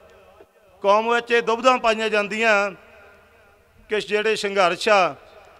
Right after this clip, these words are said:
ਇਹ ਕੱਲ੍ਹ ਦੇ ਜਵਾਕ ਲੜ ਰਹੇ ਆ। ਮੈਂ ਆਪ ਜੀ ਨੂੰ ਪੁੱਛਣਾ ਚਾਹੁੰਦਾ ਕਿ ਜਦੋਂ ਭਾਈ ਗੁਰਜੰਟ ਸਿੰਘ ਜੀ ਬੁੱਧ ਸਿੰਘ ਵਾਲਾ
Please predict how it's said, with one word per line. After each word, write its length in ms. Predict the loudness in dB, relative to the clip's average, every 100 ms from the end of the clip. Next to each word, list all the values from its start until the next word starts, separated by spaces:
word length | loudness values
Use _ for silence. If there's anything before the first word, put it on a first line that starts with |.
| _
ਇਹ 100 | -8
ਕੱਲ੍ਹ 280 | -4 -2 -2
ਦੇ 100 | -4
ਜਵਾਕ 420 | -6 2 2 2
ਲੜ 200 | -2 -2
ਰਹੇ 220 | 0 -2 -2
ਆ। 100 | -8 -18 -20 _ _ _ _ _ _ _ _ -10
ਮੈਂ 200 | -2 4
ਆਪ 180 | 4 2
ਜੀ 120 | -4
ਨੂੰ 140 | -8
ਪੁੱਛਣਾ 360 | -8 -6 0 0
ਚਾਹੁੰਦਾ 500 | 0 -2 2 2 0 -8 -20 -20 -20 _ _ _ _ _
ਕਿ 160 | -2 -2
ਜਦੋਂ 560 | 0 2 6 8 8 4 -8 -20 -20 -20 -20 -20 -20 2
ਭਾਈ 220 | 4 4
ਗੁਰਜੰਟ 460 | -2 -2 0 0 0
ਸਿੰਘ 180 | -4
ਜੀ 80 | -4
ਬੁੱਧ 240 | 2 2 2
ਸਿੰਘ 200 | -2 4
ਵਾਲਾ 400 | 6 6 4